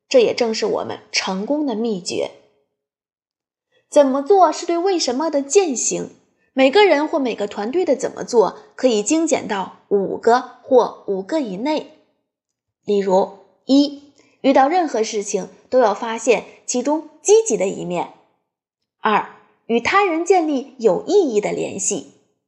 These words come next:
三，给他人安全感。四，向所有人学习。五，寻找创新性的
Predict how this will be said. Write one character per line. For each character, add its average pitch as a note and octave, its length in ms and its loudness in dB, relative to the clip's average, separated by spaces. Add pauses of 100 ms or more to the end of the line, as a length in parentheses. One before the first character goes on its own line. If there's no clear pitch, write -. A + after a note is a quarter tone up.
(540)
三， - 460 -2 (240)
给 G3 160 -2
他 C#4 240 -2
人 B3 380 -2
安 F4+ 220 -2
全 G3 300 -2
感。 F3 280 -4 (1000)
四， - 600 -2 (160)
向 C#4+ 300 2
所 B3 300 0
有 G#4 140 0
人 G3+ 240 -6
学 F#3+ 240 -8
习。 - 460 -14 (920)
五， G3 640 2
寻 C#4 300 2
找 - 380 0
创 F4+ 320 0
新 G4 240 0
性 F#4+ 260 2
的 F#3+ 240 -8